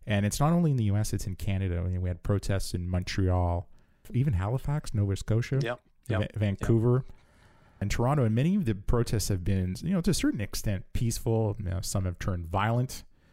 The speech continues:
Speaker 1: with police c-, clashes, burning buildings, looting. I think Target's bearing the brunt in Minneapolis, I gotta tell you. And one of the things that was really scary on Saturday night, it must have been around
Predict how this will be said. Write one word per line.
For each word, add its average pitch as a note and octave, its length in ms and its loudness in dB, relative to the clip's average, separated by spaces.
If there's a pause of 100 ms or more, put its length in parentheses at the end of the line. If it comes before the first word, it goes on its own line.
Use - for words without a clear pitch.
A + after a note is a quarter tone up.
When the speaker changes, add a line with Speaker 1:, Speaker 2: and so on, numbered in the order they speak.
Speaker 1:
with F2+ 180 0
police G2+ 340 4
c-, - 60 -10 (120)
clashes, G2+ 680 2
burning F2+ 480 -2
buildings, F#2 840 0 (480)
looting. F#2 400 2
I F2+ 40 0
think G2 200 -4
Target's F#2+ 380 2
bearing F2+ 320 0
the F2 80 -2
brunt F2+ 320 2
in F2+ 100 0
Minneapolis, F2 640 0
I F#2+ 60 -2
gotta F2+ 200 0
tell F2+ 240 2
you. F2+ 140 2 (640)
And G2 340 4
one G#2 160 6
of C3 80 4
the - 40 -6
things G#2+ 160 2
that F#2 300 0
was F2+ 480 2 (1200)
really B2+ 420 6
scary F#2+ 640 2
on F2 180 0
Saturday F#2 500 2
night, F2 160 0
it F2 80 -2
must F2+ 160 0
have G#2+ 100 2
been G2 80 4
around F2 260 0